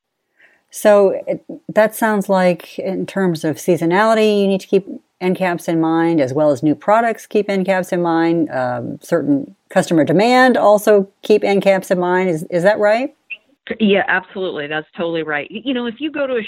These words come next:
Speaker 2: show and you're gonna look at some new product and you're not gonna buy a ton of it, but you think it's really a, an important brand or product, by, by goodness, you know, measure that space. It's usually that space can be either two foot wide or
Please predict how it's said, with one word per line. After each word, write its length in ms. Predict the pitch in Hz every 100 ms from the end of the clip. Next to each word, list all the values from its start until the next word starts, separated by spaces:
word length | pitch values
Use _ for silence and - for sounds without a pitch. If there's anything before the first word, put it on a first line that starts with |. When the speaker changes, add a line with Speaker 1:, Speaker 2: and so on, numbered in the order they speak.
| -
Speaker 2:
show 400 | 180 175 175 175 _ _ _
and 100 | 165
you're 120 | 190
gonna 160 | 196 190
look 200 | 185 185
at 100 | 185
some 100 | 190
new 140 | 180 175
product 540 | - 160 160 160 160
and 120 | 170
you're 120 | 185 233
not 160 | 240
gonna 160 | 220 180
buy 300 | 156 170 165
a 120 | 139 - -
ton 220 | 202 190
of 120 | 185 180
it, 160 | 180
but 120 | 147 -
you 80 | 165
think 200 | 226 208
it's 120 | 208
really 400 | 170 202 196 190
a, 100 | 170 -
an 180 | 156 151
important 480 | 147 - 175 165 143
brand 380 | 160 170 180
or 60 | 160
product, 460 | - 156 156 165 - _ _ _ _ _ _ _ _
by, 260 | 190 190 175 _ 175
by 120 | 170
goodness, 480 | 170 190 175 175 170 - -
you 120 | 175
know, 300 | 160 156 - _ -
measure 400 | 185 214 240 233
that 220 | 185 - _
space. 340 | 180 156 - -
It's 180 | 175 -
usually 480 | 247 240 220 208 185
that 160 | 180 -
space 240 | - 175 175
can 160 | - 185
be 180 | 175 165
either 260 | 170 165 151 -
two 80 | 214
foot 180 | 220 214 _ 180
wide 320 | 180 180 170
or 140 | 156